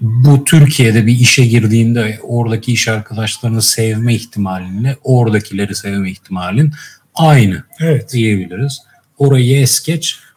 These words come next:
Speaker 1: Akşam çıkacaksın da, kaynaşacaksın da, etkinliklere gideceksin de, e, bir de iş temposu da yoğun olacak
Speaker 2: Tabii.
Speaker 1: falan. Yani, e, buradaki hayatının üstüne bir de yalnızlık binecek gibi geliyor bana da.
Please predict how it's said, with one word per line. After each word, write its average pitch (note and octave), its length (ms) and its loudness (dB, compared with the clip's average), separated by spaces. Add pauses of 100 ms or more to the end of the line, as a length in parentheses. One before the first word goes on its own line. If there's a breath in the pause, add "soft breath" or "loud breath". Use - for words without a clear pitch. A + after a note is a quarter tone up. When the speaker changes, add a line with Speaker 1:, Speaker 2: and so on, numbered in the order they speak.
(720)
Speaker 1:
Akşam C3+ 520 2
çıkacaksın B2+ 600 2
da, C3 120 0
kaynaşacaksın A2 880 0
da, A2+ 80 0
etkinliklere G#2 1080 -4
gideceksin A2 600 0
de, G#2+ 180 0 (360 loud breath)
e, F#2 100 -6
bir G2+ 100 -2
de A2+ 180 0 (180)
iş - 260 0
temposu A2 580 -4
da A2+ 60 2
yoğun G2 320 -2
olacak F2+ 500 -8 (640 soft breath)
Speaker 2:
Tabii. C3 160 2
Speaker 1:
falan. A#2+ 420 2
Yani, C3+ 400 2
e, B2+ 120 -2 (300)
buradaki D#3 680 2
hayatının B2+ 520 2
üstüne E3+ 600 -2
bir D#3 220 0
de D3+ 340 -2 (800 loud breath)
yalnızlık D3+ 720 2
binecek G2+ 420 -2
gibi F2+ 200 -10
geliyor F2 400 -12
bana E2+ 240 -16
da. D#2+ 120 -20